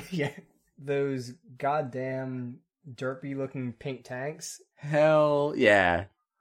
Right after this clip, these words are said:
Speaker 1: They've got a name. They've got a name, motherfucker.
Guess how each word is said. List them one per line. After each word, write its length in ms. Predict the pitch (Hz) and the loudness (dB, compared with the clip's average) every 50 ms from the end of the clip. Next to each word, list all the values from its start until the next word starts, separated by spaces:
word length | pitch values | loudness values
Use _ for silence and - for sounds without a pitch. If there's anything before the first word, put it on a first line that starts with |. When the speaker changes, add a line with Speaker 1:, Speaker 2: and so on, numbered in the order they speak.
| _ _ _ _ _ _ _ _ _ _ | _ _ _ _ _ _ _ _ _ _
Speaker 1:
They've 420 | - - 143 156 165 165 165 170 151 | 2 6 6 8 10 10 10 10 10
got 160 | 170 165 156 | 10 10 10
a 40 | 147 | 10
name. 640 | 143 151 190 226 247 240 226 202 185 175 160 151 139 | 10 10 12 12 12 12 12 12 10 8 4 2 0
They've 340 | 123 139 147 156 165 160 131 | 2 4 6 6 6 8 10
got 160 | 147 147 143 | 10 10 12
a 100 | 139 135 | 10 8
name, 300 | 131 143 151 147 143 131 | 6 4 2 2 2 4
motherfucker. 720 | 127 123 117 120 117 - 127 117 117 - 127 123 135 135 | 4 6 6 6 6 8 8 8 8 8 6 4 4 4